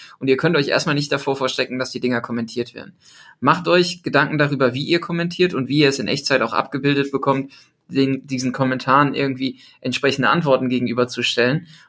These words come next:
Und, ähm, wenn ihr es nicht schon getan habt, auch mal mit den Kolleginnen und Kollegen aus dem Service Center oder dem Community Management zu sprechen, um zu gucken,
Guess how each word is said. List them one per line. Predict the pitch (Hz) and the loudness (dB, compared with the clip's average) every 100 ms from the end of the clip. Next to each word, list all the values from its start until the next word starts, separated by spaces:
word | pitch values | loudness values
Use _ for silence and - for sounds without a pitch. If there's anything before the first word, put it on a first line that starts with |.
| _ | _
Und, | 123 131 123 | 0 0 -2
ähm, | 87 123 123 117 120 | 0 0 0 -4 0
wenn | 127 | 2
ihr | 151 | 2
es | 147 | 2
nicht | 147 | 0
schon | - 139 | 0 -2
getan | 127 131 143 | 0 2 4
habt, | 143 139 - - | 4 2 -6 -6
auch | 110 | -4
mal | 131 | -4
mit | 127 127 | -4 -4
den | 131 131 - - - _ - | -6 -8 -12 -20 -20 _ -2
Kolleginnen | 165 170 185 175 160 | 4 6 6 4 2
und | 160 | 0
Kollegen | 151 156 160 165 | 2 4 4 4
aus | 143 147 | 2 0
dem | 139 | 0
Service | 143 151 156 | 2 2 2
Center | 156 147 143 | 0 2 4
oder | 131 131 | 4 2
dem | 131 | -2
Community | 143 131 151 147 143 | -4 -2 -2 -2 -2
Management | 131 127 127 123 | -2 -4 -4 -6
zu | 127 | -4
sprechen, | 123 123 127 135 | -2 0 0 -2
um | |
zu | 127 131 | -6 -6
gucken, | 143 139 135 | -6 -4 -6